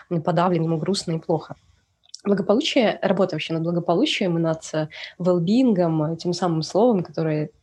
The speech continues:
очень плохо переводится на русский язык, это работа над тем, чтобы, э, человеку было хорошо. А, благополучие состоит из, э, физических аспектов, то есть это,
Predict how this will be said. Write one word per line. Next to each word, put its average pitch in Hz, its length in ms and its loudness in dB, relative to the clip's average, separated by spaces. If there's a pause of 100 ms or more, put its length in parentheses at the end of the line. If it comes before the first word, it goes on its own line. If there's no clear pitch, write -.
(320)
очень 180 280 2
плохо 165 280 -2
переводится 151 520 -4
на 160 100 -2
русский 170 320 -6
язык, 180 220 -4 (480)
это 196 320 2
работа 220 340 2
над 208 140 2
тем, 247 260 0
чтобы, 196 640 -2 (220)
э, 185 120 -2
человеку 240 340 0
было 220 180 4
хорошо. 170 540 -2 (340)
А, 170 160 -2
благополучие 202 720 0
состоит 220 580 -4
из, 180 380 -4
э, 185 180 -2
физических 226 540 -2
аспектов, 156 580 -4
то 170 80 -8
есть 165 160 -8
это, 180 300 -4